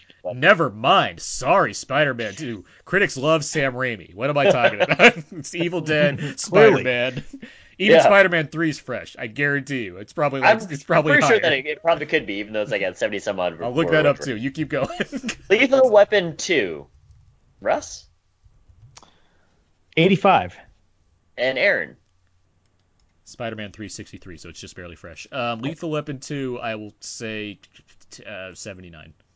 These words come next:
Speaker 3: It is eighty-three. Russ,
Speaker 1: Ooh.
Speaker 3: you get that.
Speaker 1: That was
Speaker 3: I think you
Speaker 1: close.
Speaker 3: guys are explaining the difference there. But in any case, uh, The Hangover Part Two. Aaron?
Speaker 1: <laughs>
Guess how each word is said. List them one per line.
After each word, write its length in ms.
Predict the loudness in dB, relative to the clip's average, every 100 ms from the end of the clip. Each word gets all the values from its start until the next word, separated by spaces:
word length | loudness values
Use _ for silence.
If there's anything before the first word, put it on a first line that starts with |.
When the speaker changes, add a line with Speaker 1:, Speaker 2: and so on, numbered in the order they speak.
| _ _ _ _ _
Speaker 3:
It 160 | -4 0
is 360 | 2 2 -2 -4 -2
eighty-three. 960 | 2 2 0 -4 -4 2 4 4 0
Russ, 680 | -2 4 6 6 4 -14 -16 _ _
Speaker 1:
Ooh. 40 | -12
Speaker 3:
you 200 | -4 0
get 140 | 0 0
that. 140 | -4 _ _ _ _ _
Speaker 1:
That 60 | -16
was 80 | -8
Speaker 3:
I 40 |
think 180 | -4 -4
you 60 | 0
Speaker 1:
close. 160 | 2
Speaker 3:
guys 20 | 6
are 120 | 6
explaining 560 | 4 -14 -4 -4 -2 0
the 60 |
difference 340 | 0 0 -6 -2
there. 340 | -2 -2 -6 _ _ _ _ _ _ _ _ _ _ _ _ -20 _ _ 2
But 300 | 6 6 4
in 60 | 2
any 140 | 2
case, 280 | 2 -4 -6 _ _ _ _ _ _ _ _ -6
uh, 160 | -4 0
The 100 | 0
Hangover 420 | 2 4 4 4
Part 280 | 2 -2 -2
Two. 340 | -4 -4 -8 _ _ _ _
Aaron? 400 | -4 -2 -4 -8 _ _ _ _ -8
Speaker 1:
<laughs> 100 | -8